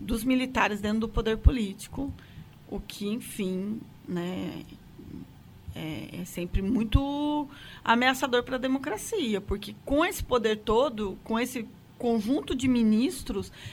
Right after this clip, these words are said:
quer dizer, a gente, é, tá claramente que ele tá alinhado com as Forças Armadas, né? Ele tá claramente alinhado, né? Então, enfim, a mim me causa bastante preocupação.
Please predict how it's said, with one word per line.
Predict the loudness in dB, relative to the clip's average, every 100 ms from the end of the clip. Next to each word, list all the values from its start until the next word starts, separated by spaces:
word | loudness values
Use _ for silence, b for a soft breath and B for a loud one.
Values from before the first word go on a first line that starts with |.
| B
quer | -6 -2
dizer, | 2
a | 2
gente, | 2 0 -4 -12
é, | -14 -10 -6
tá | -4
claramente | 0 0 0 -2 -6 -4
que |
ele | -4
tá | -2
alinhado | -2 -2 2 4 4 2 -4
com | -2 0
as | 0 -4
Forças | -6 -6 -6 -8 -4
Armadas, | -4 -4 -4 -6 -8 -10
né? | -10
Ele | -10 -10
tá | -8 -10 -12
claramente | -8 -6 -4 -6 -10 -10
alinhado, | -12 -12 -12 -12 -12
né? | -10
Então, | -10 -8 -8 -10 -14 B B B B B B B B -20 -12
enfim, | -10 -8 -6 -6 -8 -12 -16 -6
a | -2
mim | 2 2 0
me | -2
causa | -4 4 4 4 0 -4 -4 -6 -10
bastante | -8 -8 -6 -6
preocupação. | -6 -8 -6 -10 -10 -14